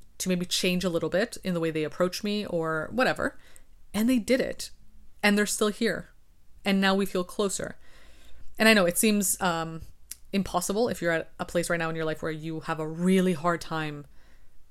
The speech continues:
asking things from people or being open and honest with people. I've been there.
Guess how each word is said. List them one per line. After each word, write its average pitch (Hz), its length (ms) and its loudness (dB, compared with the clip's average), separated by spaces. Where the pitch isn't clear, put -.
asking 185 380 0
things 165 200 -6
from 160 120 -8
people - 420 -10
or 175 80 -4
being 185 260 0
open 190 200 0
and 180 100 2
honest 180 300 -2
with 170 100 -4
people. - 240 -8
I've 185 220 0
been 190 180 2
there. - 240 -8